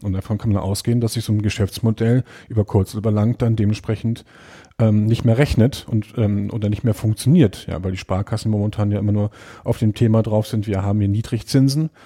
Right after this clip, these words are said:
ähm, und das Geschäftsmodell funktioniert nicht mehr, weil andere irgendwas verbrochen haben <laughs> oder andere die Niedrigzinsen einge-, äh,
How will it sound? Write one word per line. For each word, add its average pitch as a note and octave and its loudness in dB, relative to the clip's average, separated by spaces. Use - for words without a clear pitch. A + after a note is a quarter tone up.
ähm, A#2 2
und A2+ -2
das G#2 -2
Geschäftsmodell A2 0
funktioniert A2 -2
nicht A#2 -6
mehr, A2+ 2
weil G#2 2
andere B2 4
irgendwas A#2 0
verbrochen A#2 0
haben A2 4
<laughs> - -
oder G#2 0
andere A#2+ 2
die G2 -4
Niedrigzinsen A#2 0
einge-, G2+ -2
äh, A#2 -2